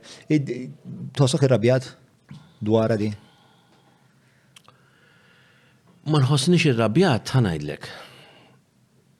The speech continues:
Speaker 2: Mela, nħossni irrabjat ma mhux frustrat.
Speaker 1: Tajjeb,
Speaker 2: Ma nafx
Speaker 1: eh,
Speaker 2: tifhimni d-differenza.
Speaker 1: eh, mela.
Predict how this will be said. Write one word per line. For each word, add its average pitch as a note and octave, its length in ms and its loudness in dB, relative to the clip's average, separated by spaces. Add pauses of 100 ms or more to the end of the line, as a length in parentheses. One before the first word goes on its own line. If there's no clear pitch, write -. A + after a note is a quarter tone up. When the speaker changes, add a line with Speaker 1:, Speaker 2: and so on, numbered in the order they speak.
(160)
Speaker 2:
Mela, E2 280 -4
nħossni C3 380 -2
irrabjat B2+ 340 -2
ma C#3 80 0
mhux C3 160 0
frustrat. - 540 -10 (640)
Speaker 1:
Tajjeb, F2 260 -6
Speaker 2:
Ma E2 80 -8
nafx D2+ 160 -8
Speaker 1:
eh, D2 80 -12
Speaker 2:
tifhimni C#2+ 320 -12
d-differenza. D#2 560 -10
Speaker 1:
eh, - 20 -10
mela. C#2+ 220 -10